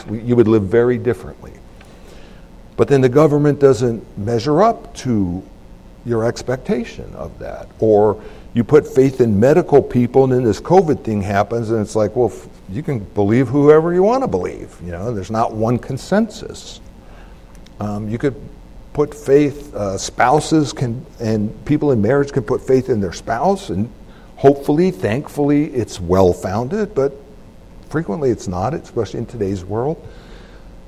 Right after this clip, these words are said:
So this belief, trust, confidence in someone or something.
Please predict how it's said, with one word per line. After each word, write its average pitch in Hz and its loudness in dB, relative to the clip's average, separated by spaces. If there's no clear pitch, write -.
So 123 6
this 139 4
belief, 127 2
trust, - 2
confidence - -2
in 107 -2
someone 131 -2
or 117 2
something. 101 -6